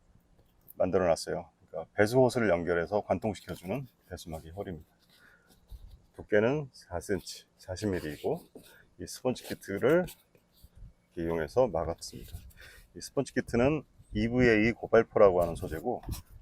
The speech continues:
저희가, 어, 국내에서 특수 제작해서 지금 주문 생산하는 제품입니다. 방수, 그리고 흡음 및 방음, 탁월한 재질이고요. 내구성도 좋기 때문에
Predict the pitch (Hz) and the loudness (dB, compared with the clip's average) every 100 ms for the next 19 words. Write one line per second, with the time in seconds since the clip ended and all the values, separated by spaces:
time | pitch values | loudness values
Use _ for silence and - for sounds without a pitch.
0 | _ - 82 80 98 117 123 - - - | _ -10 -8 0 2 2 0 -10 -14 -20
1 | - - - _ - 85 90 - _ _ | -20 -20 -20 _ -10 -8 -10 -16 _ _
2 | _ _ 107 110 90 80 90 85 _ _ | _ _ 0 2 2 0 -6 -6 _ _
3 | _ _ _ - - 156 151 117 - 85 | _ _ _ -14 -10 2 4 4 2 -8
4 | 78 - - 82 - 98 98 92 120 117 | -12 -16 -20 -20 -8 -4 -2 -2 -4 -2
5 | 101 85 80 - _ - - - _ _ | -2 -2 -6 -14 _ -20 -20 -20 _ _
6 | _ - - 117 123 101 73 - - - | _ -18 0 0 2 -2 -4 -14 -20 -20
7 | - _ 80 87 - 147 143 135 135 - | -20 _ -6 -6 -4 -4 0 0 0 -4
8 | 87 85 78 _ _ _ _ - 147 139 | -6 -4 -6 _ _ _ _ -2 2 2
9 | 110 82 78 73 92 110 95 _ _ - | 0 -6 -10 -10 -10 -10 -12 _ _ -20
10 | - - 113 147 156 135 123 87 - 92 | -18 4 6 6 4 2 -2 -6 -2 0
11 | 85 107 107 | 0 -2 -4